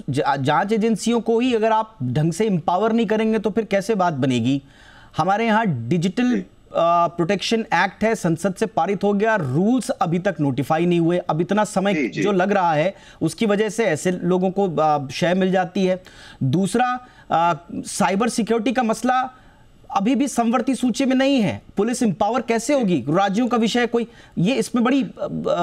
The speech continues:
Speaker 1: कन्फ्यूजन वाली स्थिति भी हो जाती है। तो कानून के स्तर पर किस तरह के रिफॉर्म्स संक्षेप में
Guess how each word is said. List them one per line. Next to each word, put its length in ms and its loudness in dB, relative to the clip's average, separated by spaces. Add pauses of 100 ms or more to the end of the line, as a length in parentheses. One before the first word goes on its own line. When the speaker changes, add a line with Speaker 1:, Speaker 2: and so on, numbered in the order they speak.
(320)
Speaker 1:
कन्फ्यूजन 400 0
वाली 180 2
स्थिति 280 -2
भी 80 2
हो 120 2
जाती 320 0
है। 120 -4 (440)
तो 60 2
कानून 680 0
के 160 0
स्तर 240 -2
पर 180 -2
किस 260 -4
तरह 140 2
के 120 -2
रिफॉर्म्स 460 0
संक्षेप 520 -2
में 180 -2